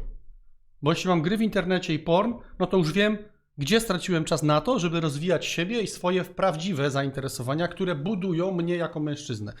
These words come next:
które mogą stać się źródłem dodatkowego dochodu, które mogą stać się inspiracją do prowadzenia ciekawej rozmowy, inspiracją do poznania ciekawych ludzi, do zawiązania męskich przyjaźni, żeby mężczyźni nie byli sami,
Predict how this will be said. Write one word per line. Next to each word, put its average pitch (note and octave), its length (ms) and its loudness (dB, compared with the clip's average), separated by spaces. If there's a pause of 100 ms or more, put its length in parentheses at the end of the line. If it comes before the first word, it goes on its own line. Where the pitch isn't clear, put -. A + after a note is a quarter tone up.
(140)
które F3 240 4
mogą D#3 600 4 (220)
stać - 280 -4
się F3 100 2
źródłem C#3+ 360 2
dodatkowego D3+ 560 -2
dochodu, C3+ 420 0 (360)
które D3+ 260 2
mogą D3 580 4 (320)
stać - 360 0
się D#3+ 260 2 (280)
inspiracją G3 800 2
do B2+ 80 -4
prowadzenia C#3 440 -2
ciekawej E3 360 -2
rozmowy, E3+ 540 0 (1600)
inspiracją C#3 560 0
do E3 100 0
poznania E3+ 480 0
ciekawych F3+ 460 -2
ludzi, A#2+ 460 -2 (160)
do B2+ 80 -2
zawiązania D3 520 2
męskich F#3+ 400 2
przyjaźni, A#2+ 680 -2 (200)
żeby C#3 220 -2
mężczyźni E3 460 2
nie F#3 120 6
byli G3 220 0
sami, C#3 600 0